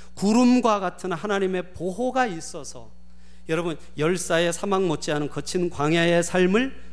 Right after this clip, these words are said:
살아가는 동안에 우리는 하나님의 보호하심의 축복 또는 인도하심의 축복을 경험하는 줄로 믿습니다. 두 번째는요. 두 번째 축복은요. 오늘 일 절에, 에, 에, 이 절에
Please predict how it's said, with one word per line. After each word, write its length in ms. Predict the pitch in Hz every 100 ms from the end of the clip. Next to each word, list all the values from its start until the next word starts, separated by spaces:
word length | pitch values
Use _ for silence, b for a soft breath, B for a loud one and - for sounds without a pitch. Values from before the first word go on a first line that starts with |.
| B
살아가는 580 | - - 247 233 208
동안에 480 | 165 147 131 123 131 - B B B B B
우리는 320 | - 139 147 147
하나님의 520 | - 170 151 147 147
보호하심의 640 | 156 156 170 170 180 175
축복 560 | 175 - - 208 - B B B
또는 280 | 190 202 208 B B
인도하심의 1080 | 190 185 208 214 208 175 160 - 160 151 143
축복을 600 | - - 151 135 170 233 b b b -
경험하는 840 | - 131 156 139 165 151 143 139
줄로 240 | 123 123
믿습니다. 840 | 120 117 135 117 110 107 110 107 107 120 - - - B B B
두 140 | - 127
번째는요. 600 | 135 131 127 123 120 139 185 - -
두 120 | -
번째 260 | 151 160 165
축복은요. 640 | - - 151 139 139 156 214 - B B B -
오늘 160 | 143
일 160 | 165 156
절에, 260 | 170 156 165
에, 340 | 156 131 127 120 B B B
에, 260 | 120 117 113
이 140 | 165 165
절에 480 | 160 143 135 180